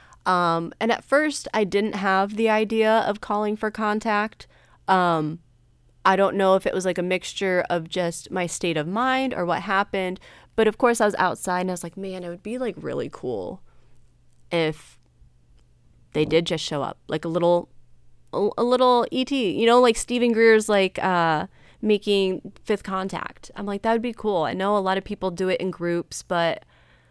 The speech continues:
I don't wanna be egotistical enough, but I love meditating and I'd love to be able to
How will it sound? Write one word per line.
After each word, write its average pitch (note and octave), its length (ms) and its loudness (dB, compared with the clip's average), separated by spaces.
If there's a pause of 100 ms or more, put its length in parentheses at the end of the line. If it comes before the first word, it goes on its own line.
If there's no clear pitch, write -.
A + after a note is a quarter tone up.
(300)
I A3+ 80 -4
don't B3 100 0
wanna C#4 140 0
be A#3+ 200 -4
egotistical F#3+ 640 -4
enough, E3 360 -4
but F3 240 -6
I G#3 120 -6
love C4+ 220 -4
meditating G3 640 -4
and F3 100 -2
I'd G3+ 140 -2
love A3 240 -2
to A3+ 100 -10
be G#3+ 200 2
able F#3+ 260 2
to F3+ 520 -2